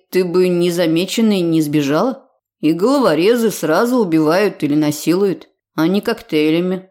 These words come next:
на халяву поют». «Гоша, пошел бы ты на кухню».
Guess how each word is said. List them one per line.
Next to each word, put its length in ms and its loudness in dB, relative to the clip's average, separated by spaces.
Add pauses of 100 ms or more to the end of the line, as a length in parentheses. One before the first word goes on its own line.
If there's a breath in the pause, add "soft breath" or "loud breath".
на 140 0
халяву 520 0 (160)
поют». 400 -4 (480)
«Гоша, 480 -2 (440)
пошел 380 0
бы 120 4
ты 180 0
на 280 0 (340 loud breath)
кухню». 560 -4